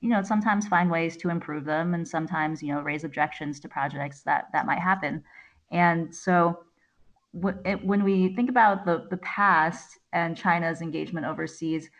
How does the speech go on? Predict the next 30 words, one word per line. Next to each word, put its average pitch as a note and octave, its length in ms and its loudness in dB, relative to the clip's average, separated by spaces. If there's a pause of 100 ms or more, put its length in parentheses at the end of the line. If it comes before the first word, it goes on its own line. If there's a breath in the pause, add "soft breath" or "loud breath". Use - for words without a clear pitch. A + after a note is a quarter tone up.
(220 soft breath)
I F#3+ 40 -8
think G3+ 140 -2
they G3+ 100 -2
learned F3+ 280 6
a F3 60 4
lot D#3+ 260 4
of D3+ 120 -2
lessons F3 680 0
from D#3 440 4 (640)
past F3 300 0
hydropower F3+ 560 2
projects, E3 540 0
even D#3+ 220 -4
ones D3+ 200 0
that D3 140 -6
preceded E3+ 460 -6
Belt D#3+ 220 0
and D#3 100 -6
Road D3+ 240 -4
that F#3+ 180 -6
faced D3+ 260 -10
a D3 40 -8
lot C#3+ 240 0
of D3 100 -2
opposition. D3+ 720 -2 (380 loud breath)
There E3 180 0
was E3 240 -2
opposition E3 680 0
to D#3 160 -8
a, D3 120 -4